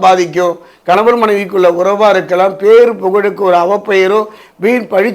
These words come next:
சொல்ல வருவதற்கான ஒரு சூழ்நிலை அமையலாம், தவறான ஆசைகளை மனதில் தூண்டி அதன் காரணமாக தலைகுனிய வைத்து விடலாம். அப்படிப்பட்ட சூழ்நிலையில களத்திரகாரகன் சுக்கிரனும் இந்த குரு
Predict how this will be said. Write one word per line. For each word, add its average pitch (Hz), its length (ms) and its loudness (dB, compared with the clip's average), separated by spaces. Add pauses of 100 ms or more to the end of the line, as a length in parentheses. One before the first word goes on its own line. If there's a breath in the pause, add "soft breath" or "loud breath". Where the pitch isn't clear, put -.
சொல்ல 214 340 0
வருவதற்கான 190 640 0
ஒரு 175 200 -4
சூழ்நிலை 208 380 -2 (120)
அமையலாம், 202 460 -2 (340 loud breath)
தவறான 214 400 4 (260)
ஆசைகளை 214 440 0 (100)
மனதில் 196 460 -2
தூண்டி 220 260 -2 (100)
அதன் 202 280 -2
காரணமாக 214 600 -2 (320 loud breath)
தலைகுனிய 220 580 2
வைத்து 165 280 -6
விடலாம். 156 340 -10 (380 soft breath)
அப்படிப்பட்ட 208 460 -2 (160)
சூழ்நிலையில 233 540 -4 (120)
களத்திரகாரகன் 190 760 0 (100)
சுக்கிரனும் 220 500 -2 (300 loud breath)
இந்த 175 140 -2 (120)
குரு 226 160 0